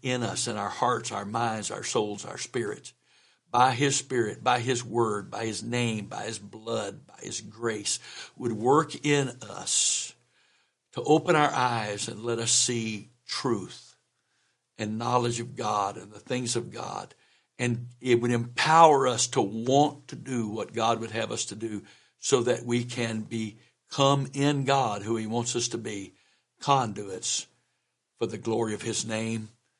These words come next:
and for the manifestation of his kingdom and for the accomplishing of his will in the earth. In the name of the Lord Jesus Christ, amen. I am strongly encouraging you,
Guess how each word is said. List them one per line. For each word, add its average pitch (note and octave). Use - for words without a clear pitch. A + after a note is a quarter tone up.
and G#2+
for A#2
the G#2+
manifestation A2
of -
his A#2
kingdom G#2
and G#2
for -
the G#2
accomplishing A2+
of F#2
his A#2+
will G#2+
in G#2
the G#2
earth. F#2
In A2
the G#2+
name A2+
of A2+
the A#2
Lord A2
Jesus -
Christ, -
amen. G#2+
I A2+
am G#2
strongly A#2+
encouraging G#2
you, G2